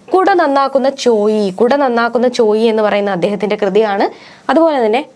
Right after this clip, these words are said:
റഷ്യ എന്നിവ അദ്ദേഹത്തിന്റെ പ്രധാനപ്പെട്ട കൃതികളാണ്. ഇതിൽ കൂടുതൽ ഒരുപാട് കൃതികൾ അദ്ദേഹം രചിച്ചിട്ടുണ്ട്.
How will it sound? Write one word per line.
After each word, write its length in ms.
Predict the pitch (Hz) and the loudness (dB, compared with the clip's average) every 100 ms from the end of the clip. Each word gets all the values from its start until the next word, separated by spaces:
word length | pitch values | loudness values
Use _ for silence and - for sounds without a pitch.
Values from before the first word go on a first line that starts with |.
| _ 220 | _ -2
റഷ്യ 500 | 233 262 - 320 - - _ _ _ - | 0 0 0 0 0 -8 _ _ _ -2
എന്നിവ 280 | 240 269 254 | 0 2 0
അദ്ദേഹത്തിന്റെ 800 | - - 202 220 214 220 370 - - | -4 -8 -4 -2 -2 0 -2 -6 -6
പ്രധാനപ്പെട്ട 540 | 180 190 196 208 202 | -4 -2 -2 -2 -4
കൃതികളാണ്. 760 | 233 180 165 180 190 147 151 147 - - - - | -4 -4 -2 -2 -2 -2 -4 -6 -10 -20 -10 -2
ഇതിൽ 180 | 196 226 | 0 2
കൂടുതൽ 420 | 240 226 254 240 | 2 2 2 0
ഒരുപാട് 320 | 196 220 277 | 0 0 0
കൃതികൾ 340 | 262 226 233 | 0 0 0
അദ്ദേഹം 280 | 208 196 208 | 0 -2 -2
രചിച്ചിട്ടുണ്ട്. 580 | 196 175 180 180 147 | -2 -2 -4 -4 -4